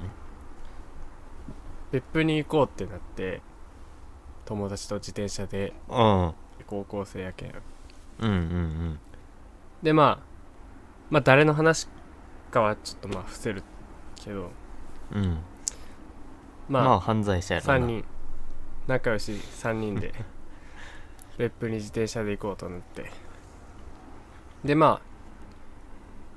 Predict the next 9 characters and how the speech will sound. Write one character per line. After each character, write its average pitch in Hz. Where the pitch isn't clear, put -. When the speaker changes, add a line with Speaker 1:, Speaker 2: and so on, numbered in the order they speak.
Speaker 1:
二 -
人、 147
俺 135
と 131
も 131
う -
一 131
人 113
は、 95